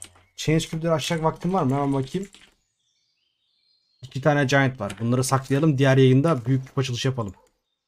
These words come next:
Diğer yayında artık aboneliklerinizi hazırlayın. Diğer yayında Montlu Minecraft Show gelsin. Ben çok geç kaldım, gidiyorum. Çok geç kaldım, gidiyorum. Ee, teşekkür ediyorum beni izlediğiniz için. Burada en azından ben yayında değilken de,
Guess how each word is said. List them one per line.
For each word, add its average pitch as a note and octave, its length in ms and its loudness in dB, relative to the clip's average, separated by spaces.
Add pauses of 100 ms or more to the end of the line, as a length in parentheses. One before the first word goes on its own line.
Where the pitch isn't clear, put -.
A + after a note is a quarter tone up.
(560)
Diğer A#2+ 180 -2
yayında B2+ 260 2
artık C3 200 -4
aboneliklerinizi C#3 580 0
hazırlayın. D3+ 520 0
Diğer C3+ 200 -2
yayında C#3 260 2
Montlu C3+ 280 -2
Minecraft C3+ 340 -2
Show B2+ 220 0
gelsin. - 320 -8 (600)
Ben E3 120 0
çok F#3 180 -2
geç E3+ 160 0
kaldım, D#3 280 4
gidiyorum. C#3 280 0 (1080)
Çok C3+ 160 -8
geç C#3 180 -2
kaldım, C3+ 280 4
gidiyorum. C#3 260 -2 (640)
Ee, G#2+ 480 -8
teşekkür - 280 -6
ediyorum C3 200 0
beni A#2+ 100 -2
izlediğiniz A#2 340 -4
için. - 200 -8 (760)
Burada D3 240 0
en D3 60 2
azından C#3+ 360 2
ben C#3+ 80 2
yayında C#3+ 340 2
değilken C3 360 0
de, F#3 160 -4